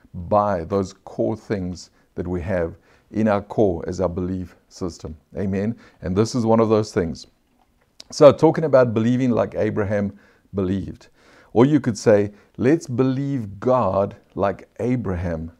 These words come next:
believed God. So let's have a look at Romans chapter four and verse three. Watch what it says there from the New King James translation. "For what does the scripture say?" Talking about Genesis fifteen six, if you want a reference.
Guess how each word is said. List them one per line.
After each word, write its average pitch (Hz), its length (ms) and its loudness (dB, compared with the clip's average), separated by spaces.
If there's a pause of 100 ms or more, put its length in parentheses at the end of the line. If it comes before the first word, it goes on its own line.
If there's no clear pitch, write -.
(160)
believed 92 540 -6 (200)
God. 73 340 -2 (400)
So 123 160 6
let's 196 160 6
have 208 100 4
a - 20 6
look 170 200 4
at 120 80 2
Romans 131 400 6
chapter 120 340 0
four 117 280 4
and 98 120 0
verse 110 320 0
three. 120 320 0 (520)
Watch 156 200 0
what 170 140 -2
it 120 100 -4
says 135 320 0
there 104 300 -2 (160)
from 123 320 2
the 123 80 -2
New 120 180 4
King 123 240 0
James 95 520 -2 (100)
translation. 90 720 -4 (1080)
"For 131 180 4
what 185 180 10
does 202 220 4
the 151 100 2
scripture 139 460 -4
say?" 117 520 -4 (640)
Talking 123 260 0
about 117 220 6
Genesis 113 520 -2
fifteen 110 440 -4
six, 104 400 -8
if 92 120 -10
you 95 80 -2
want 98 180 0
a 101 80 -2
reference. 101 480 -4